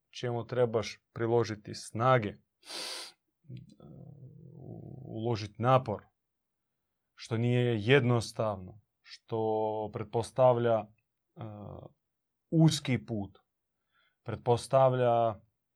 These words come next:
samo proučavanje, samo analizu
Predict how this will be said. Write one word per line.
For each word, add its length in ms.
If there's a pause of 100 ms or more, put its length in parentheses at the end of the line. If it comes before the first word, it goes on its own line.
(600)
samo 440
proučavanje, 1000 (1800)
samo 320
analizu 600